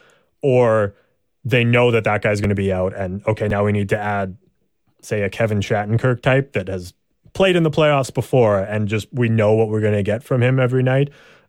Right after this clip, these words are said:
um, as, like, uh, insurance in case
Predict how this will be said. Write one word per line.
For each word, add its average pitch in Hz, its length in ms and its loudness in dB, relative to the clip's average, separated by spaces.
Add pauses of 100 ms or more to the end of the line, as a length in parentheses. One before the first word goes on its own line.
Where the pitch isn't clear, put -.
um, 101 340 -2 (140)
as, 98 220 -4
like, 92 360 -6 (1200)
uh, 101 240 -4
insurance 104 580 -2
in 101 140 -8
case 98 320 -8